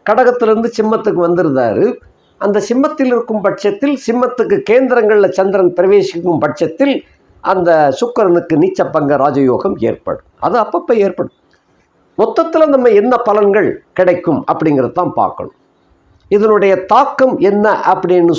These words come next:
சொன்னால், கிட்டத்தட்ட இருபத்தஞ்சு எட்டு ரெண்டாயிரத்தி இருபத்தி நாலு முதல் பத்தொன்பது ஒன்பது ரெண்டாயிரத்தி இருபத்தி நாலு வரை உள்ள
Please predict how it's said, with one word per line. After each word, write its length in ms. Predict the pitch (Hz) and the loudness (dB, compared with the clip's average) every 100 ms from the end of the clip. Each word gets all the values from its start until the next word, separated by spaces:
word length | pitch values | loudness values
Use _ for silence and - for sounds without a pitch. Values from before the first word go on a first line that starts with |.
| 143 | 0
சொன்னால், 400 | 131 190 240 - - _ _ - | 2 2 0 -2 -8 _ _ -8
கிட்டத்தட்ட 520 | 196 208 - 220 - 208 165 117 - - _ _ | -4 -2 -2 -2 0 2 2 2 -2 -10 _ _
இருபத்தஞ்சு 600 | 180 262 269 277 233 202 208 | 0 2 2 2 0 2 0
எட்டு 240 | 196 - | 0 2
ரெண்டாயிரத்தி 600 | 185 185 208 208 202 - | 0 2 2 2 0 0
இருபத்தி 340 | 190 180 180 175 | 2 2 0 0
நாலு 280 | 156 151 143 | 2 2 2
முதல் 320 | 123 185 247 - | 0 0 -2 -2
பத்தொன்பது 580 | 180 175 247 233 226 214 | -6 -2 -2 0 2 2
ஒன்பது 300 | 190 185 175 | 2 2 0
ரெண்டாயிரத்தி 560 | 156 156 185 180 175 175 | 2 2 2 2 0 0
இருபத்தி 360 | 156 160 160 | 0 0 0
நாலு 300 | 156 143 139 127 | 0 2 2 0
வரை 220 | 123 180 | 0 0
உள்ள 260 | 226 175 160 | 0 0 0